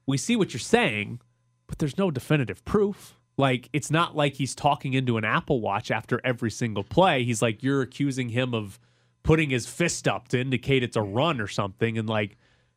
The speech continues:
he did that twice, but not the whole game. So it, it, he was like, "We hear coaches, we know they're paranoid, we've looked into it, but we,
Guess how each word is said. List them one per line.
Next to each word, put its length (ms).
he 140
did 200
that 220
twice, 540
but 200
not 240
the 80
whole 200
game. 500
So 500
it, 80
it, 20
he 180
was 180
like, 240
"We 160
hear 180
coaches, 720
we 80
know 120
they're 140
paranoid, 600
we've 200
looked 220
into 340
it, 160
but 140
we, 200